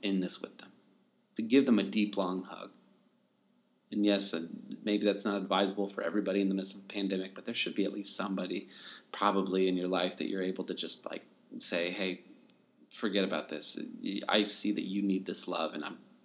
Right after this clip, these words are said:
I'm going to give this to you tangibly now in this moment," because it's more devastating for you not to experience love than,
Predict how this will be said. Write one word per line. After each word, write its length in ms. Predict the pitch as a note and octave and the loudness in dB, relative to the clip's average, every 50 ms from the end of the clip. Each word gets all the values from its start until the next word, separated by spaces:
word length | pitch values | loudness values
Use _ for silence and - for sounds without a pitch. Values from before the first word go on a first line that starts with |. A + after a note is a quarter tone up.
| - - | -8 -6
I'm 80 | G2 G2+ | -4 -4
going 240 | G2 F#2+ F#2 F2+ - | -2 -2 -2 -2 -2
to 80 | - - | -4 -8
give 280 | - - E2 D#2 - | -8 -6 -6 -6 -6
this 100 | - - | -8 -12
to 160 | - - - - | -12 -8 -8 -8
you 60 | - | -8
tangibly 440 | - - - - - - - - - | -8 -8 -8 -8 -8 -8 -8 -8 -8
now 180 | - A#1 A1+ | -8 -8 -8
in 60 | - | -8
this 160 | - - - - | -8 -8 -8 -8
moment," 380 | - - - - - - - - _ _ _ _ _ _ _ _ _ _ _ _ _ _ - | -8 -10 -10 -12 -14 -18 -20 -20 _ _ _ _ _ _ _ _ _ _ _ _ _ _ -14
because 260 | - F#2+ - F#2 - | -12 -8 -8 -6 -6
it's 260 | F#2 - - - - - - _ - - | -8 -8 -8 -10 -12 -12 -14 _ -8 -4
more 240 | G#2+ G2 G2+ G2 F#2+ | -2 0 0 0 0
devastating 640 | F#2 G2 F2+ F2 E2+ E2 - - F2+ E2 E2+ E2 E2 | 0 0 0 0 0 -2 -4 -4 -2 -2 -2 -4 -6
for 100 | - F2 | -6 -6
you 80 | F2 | -6
not 200 | F2 E2 D2+ - | -6 -6 -6 -8
to 80 | - D2+ | -8 -8
experience 480 | - - - E2+ E2 E2 D#2 - - | -8 -6 -6 -4 -4 -4 -6 -6 -8
love 260 | D2 D#2 D2+ C2+ - - | -8 -8 -8 -8 -10 -12
than, 240 | - - - - | -14 -12 -12 -14